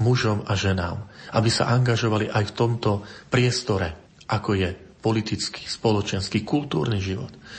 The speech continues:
Vidím veľké miesto, keď sa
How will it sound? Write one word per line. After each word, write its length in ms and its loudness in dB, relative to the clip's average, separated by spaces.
Vidím 320 4
veľké 400 0
miesto, 720 -2
keď 240 -2
sa 160 0